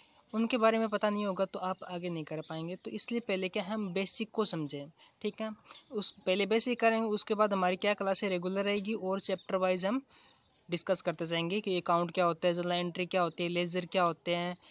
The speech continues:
अकाउंटिंग इक्वेशन क्या होती है, सारे वर्ड हमारे आएंगे, ठीक है। तो आज हम करते हैं basic of account। अब अकाउंट ज़रूरी क्यों है?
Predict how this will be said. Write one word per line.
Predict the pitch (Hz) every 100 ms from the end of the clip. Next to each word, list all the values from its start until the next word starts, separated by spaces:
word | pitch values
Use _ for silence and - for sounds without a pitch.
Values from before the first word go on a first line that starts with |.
| - - _
अकाउंटिंग | 175 175 180 180 180
इक्वेशन | 185 185 190 175
क्या | 180
होती | 170 196
है, | 196
सारे | 196 190 202
वर्ड | 214 220 226
हमारे | 196 180 185
आएंगे, | 165 147 143 156 -
ठीक | 214
है। | 226
तो | - -
आज | 208 208
हम | 220
करते | 208 190 -
हैं | 226
basic | 190 185 185 190
of | 190
account। | - 143 139 - _ - - -
अब | 214 214
अकाउंट | 208 226 226 240 - - -
ज़रूरी | 165 190 208 226
क्यों | - 233
है? | 196 180